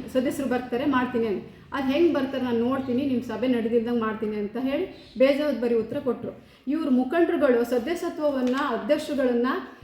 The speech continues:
ಅವ್ರ ಬಳಕೆಗಾಗಿ ಬಳಸ್ಕೊಂತಿದಾರೋ ಅಥವಾ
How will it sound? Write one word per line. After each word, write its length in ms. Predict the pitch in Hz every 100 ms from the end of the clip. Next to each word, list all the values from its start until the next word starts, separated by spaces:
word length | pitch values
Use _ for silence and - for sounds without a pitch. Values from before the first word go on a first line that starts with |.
| - 208
ಅವ್ರ 320 | 226 339 359
ಬಳಕೆಗಾಗಿ 680 | 254 285 285 302 285 269 262
ಬಳಸ್ಕೊಂತಿದಾರೋ 720 | 247 247 247 233 220 208 226
ಅಥವಾ 720 | 294 262 247 294 302 -